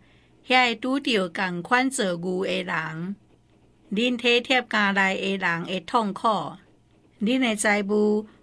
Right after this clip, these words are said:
互人抢劫去的时，也欢喜来忍受损失，因为恁知影，恁还佫有加真好、会永久存续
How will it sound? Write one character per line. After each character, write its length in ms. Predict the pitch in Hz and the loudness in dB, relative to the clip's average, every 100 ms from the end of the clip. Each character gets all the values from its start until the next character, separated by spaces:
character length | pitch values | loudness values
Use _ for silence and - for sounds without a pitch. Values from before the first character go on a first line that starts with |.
| _ | _
互 160 | - 196 | -2 0
人 260 | 190 196 | 2 0
抢 280 | 202 277 254 | 2 2 2
劫 180 | 254 214 | 2 0
去 140 | - 202 | -2 -2
的 160 | 175 190 | 0 0
时， 600 | - 196 165 165 190 247 - _ _ _ _ | 0 -2 -2 -2 -4 -8 -14 _ _ _ _
也 200 | - 202 | 0 2
欢 320 | 190 233 214 214 | 2 2 2 2
喜 240 | 262 254 | 0 0
来 200 | 220 202 | 2 2
忍 300 | 208 247 247 | 0 -2 -2
受 240 | - 202 | -2 -2
损 360 | 165 - 220 220 | -2 0 0 0
失， 340 | - 208 175 - - _ _ _ _ _ _ _ | 0 0 -2 -4 -16 _ _ _ _ _ _ _
因 140 | - 233 | -4 0
为 160 | 220 | 0
恁 180 | 202 254 240 | 0 0 0
知 100 | 220 202 | 0 0
影， 120 | 226 226 185 - - _ _ _ - | 2 4 2 -2 -10 _ _ _ -4
恁 280 | 247 262 254 | 0 0 4
还 200 | 254 262 | 2 2
佫 400 | 294 254 - 202 | 0 0 0 -4
有 100 | 170 | -2
加 240 | 208 196 | -2 -2
真 320 | 196 214 202 | -2 -2 -2
好、 380 | 202 269 226 156 - _ _ _ | 0 0 0 -2 -6 _ _ _
会 220 | - 240 294 | -4 -2 -2
永 340 | 269 262 262 | 0 0 0
久 240 | 277 277 | 0 0
存 300 | 220 226 208 | 0 0 0
续 160 | 208 240 | 0 0